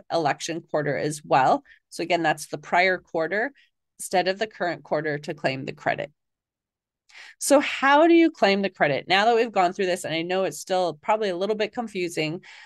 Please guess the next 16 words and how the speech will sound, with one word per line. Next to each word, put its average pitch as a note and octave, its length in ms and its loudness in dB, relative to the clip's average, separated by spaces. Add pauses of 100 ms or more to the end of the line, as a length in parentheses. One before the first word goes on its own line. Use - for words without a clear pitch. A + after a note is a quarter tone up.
(140)
but F#3+ 120 4
again, F3+ 400 2
if F3 160 -2
you G3+ 160 -2
qualify G3 720 2
due F3 280 -6 (140)
to D#3+ 300 0
a - 60 -4
mandatory D3+ 500 -4
government D3 380 -4
shutdown G#3+ 460 0
or D#3 180 -2
the D#3+ 120 -6
reduction D#3+ 460 -2
of D#3 120 -4
income G#3+ 540 -2